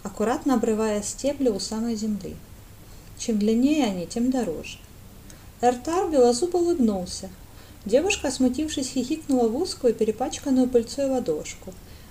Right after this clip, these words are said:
но заводить знакомство не пожелала, отвернулась. В траве мельтешили скворцы, выклевывая из дерна жирных белых личинок.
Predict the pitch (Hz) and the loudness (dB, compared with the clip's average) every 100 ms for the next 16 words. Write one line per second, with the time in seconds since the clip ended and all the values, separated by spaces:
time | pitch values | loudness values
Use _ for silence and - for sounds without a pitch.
0 | - 208 233 247 247 240 214 - 359 - | -6 -2 2 4 4 2 -4 -4 -10 -6
1 | 262 254 254 233 233 170 156 156 - - | 0 0 0 -2 -2 -2 -4 -8 -10 -10
2 | 208 - 156 156 156 160 - - - - | -6 -6 -6 -8 -12 -12 -12 -12 -14 -18
3 | - - - - - - - - 220 285 | -18 -18 -18 -18 -18 -18 -12 -4 0 2
4 | 415 359 302 285 262 311 311 294 240 233 | 0 0 0 0 -2 0 -2 -2 -2 -2
5 | - - 285 240 240 254 254 240 226 226 | -2 -2 2 2 0 2 4 4 2 0
6 | 220 202 185 233 254 240 202 220 240 233 | -2 -4 2 2 4 0 2 2 2 0
7 | 202 190 202 208 208 196 - - - | 0 -2 -4 -4 -6 -8 -8 -10 -12